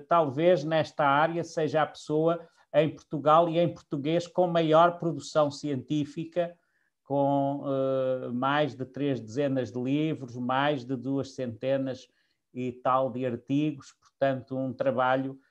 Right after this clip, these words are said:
permanente, constante, quase ao longo de, de cinquenta anos, não é? A educação e a reabilitação devem-lhe por isso muito, por o seu percurso, eh, pelo seu conhecimento, mas um conhecimento que não é,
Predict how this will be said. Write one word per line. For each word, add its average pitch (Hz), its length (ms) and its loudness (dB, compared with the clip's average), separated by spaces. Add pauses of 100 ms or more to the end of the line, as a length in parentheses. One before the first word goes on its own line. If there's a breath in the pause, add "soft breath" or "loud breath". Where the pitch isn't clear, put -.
(240 soft breath)
permanente, 135 800 -2
constante, 135 1000 0
quase 127 420 2
ao 120 140 2
longo 123 420 -2
de, 123 560 -6
de 127 220 -8
cinquenta 117 580 -8
anos, 110 440 -4
não 101 160 -8
é? 101 180 -8 (680 loud breath)
A 147 60 2
educação 170 600 4
e 165 120 2
a 160 100 4
reabilitação 156 920 0
devem-lhe 156 380 0
por 151 200 -4
isso 160 300 -2
muito, 175 760 0 (460)
por 151 120 -6
o 147 40 -4
seu 160 280 -2
percurso, 196 1080 -2 (320 soft breath)
eh, 147 160 2
pelo 160 340 0
seu 190 260 -2
conhecimento, 175 800 -4
mas 180 220 -2
um 190 100 -4
conhecimento 185 840 -2
que 196 120 -4
não 180 300 -2
é, 175 360 0